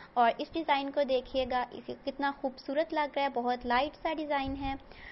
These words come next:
फ्रेंड, अगर इसके अलावा मज़ीद गोल टिक्की के डिज़ाइन, चौकोर टिक्की के डिज़ाइन या मज़ीद मेहंदी के डिज़ाइन देखना चाहें, फिंगर मेहंदी के, सिंपल मेहंदी के डिज़ाइन, तो उसके लिए already मैं काफ़ी वीडियोज़ बना चुकी हूँ। मैं लिंक डिस्क्रिप्शन में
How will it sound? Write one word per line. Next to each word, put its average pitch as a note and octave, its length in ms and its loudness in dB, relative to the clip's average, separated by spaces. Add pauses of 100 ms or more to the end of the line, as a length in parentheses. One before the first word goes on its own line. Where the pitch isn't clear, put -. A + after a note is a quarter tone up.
(180)
फ्रेंड, D#4+ 320 0 (460)
अगर C4 180 4 (120)
इसके F4+ 260 -2
अलावा D#4 300 2
मज़ीद C#4+ 520 -2
गोल D4 160 6
टिक्की - 280 -4
के C#4+ 160 4
डिज़ाइन, C4 500 0
चौकोर D#4 340 2
टिक्की D#4 280 -4
के C#4 160 2
डिज़ाइन A#3+ 420 -2
या B3+ 100 -2
मज़ीद B3+ 460 -4
मेहंदी D#4+ 340 -2
के E4 140 0
डिज़ाइन A#3 400 0
देखना A3+ 360 -4
चाहें, A#3 360 -4
फिंगर C#4 340 0
मेहंदी B3+ 320 -2
के, B3 220 0
सिंपल C4+ 340 -2
मेहंदी B3 300 -2
के A#3+ 160 -2
डिज़ाइन, A3+ 420 -2 (500)
तो D#4 60 0
उसके D#4 240 -4
लिए D#4 120 2
already C4 340 4
मैं C4+ 120 -4
काफ़ी B3 320 0
वीडियोज़ D#4+ 400 -2
बना C#4+ 240 0
चुकी C#4+ 300 -8
हूँ। D4 160 -6
मैं D4 180 -2
लिंक C4 260 -2
डिस्क्रिप्शन A#3+ 540 -4
में G#3+ 120 -4